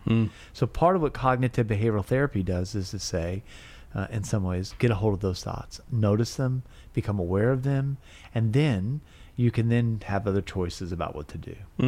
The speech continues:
Speaker 2: you know? Um, so that's called the cognitive subsystem. That's a, that's a subsystem of our brain. They're also saying that there's this,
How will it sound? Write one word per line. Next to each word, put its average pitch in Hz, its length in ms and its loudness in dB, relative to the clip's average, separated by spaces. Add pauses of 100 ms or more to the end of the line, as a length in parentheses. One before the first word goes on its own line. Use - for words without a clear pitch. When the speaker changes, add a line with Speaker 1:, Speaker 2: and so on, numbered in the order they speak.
Speaker 2:
you 113 60 2
know? 80 160 -8 (800)
Um, 131 200 4 (600)
so - 200 4
that's 160 280 4
called 139 360 4
the 110 80 4
cognitive 127 640 2
subsystem. 92 800 -2
That's 101 240 -2
a, 82 80 -4 (160)
that's 95 240 -4
a 90 40 -2
subsystem 107 640 0
of 98 120 -4
our 90 80 0
brain. 92 420 -4 (280)
They're - 120 -2
also 196 380 2
saying 107 320 0
that 101 140 2
there's 107 240 2
this, 104 240 0